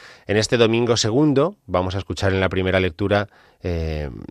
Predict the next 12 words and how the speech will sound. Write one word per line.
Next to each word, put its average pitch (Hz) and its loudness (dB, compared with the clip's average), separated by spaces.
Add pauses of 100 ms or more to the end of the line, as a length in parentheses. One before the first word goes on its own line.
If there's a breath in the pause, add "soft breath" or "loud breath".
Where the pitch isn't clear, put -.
(260)
un, 85 -8
unos 92 -4
versículos 92 -4
del 87 -4
capítulo 92 -2
cinco 104 -4
de 85 -2
los 76 -6
Hechos 87 -6
de 92 0
los 85 -4
Apóstoles, 110 -2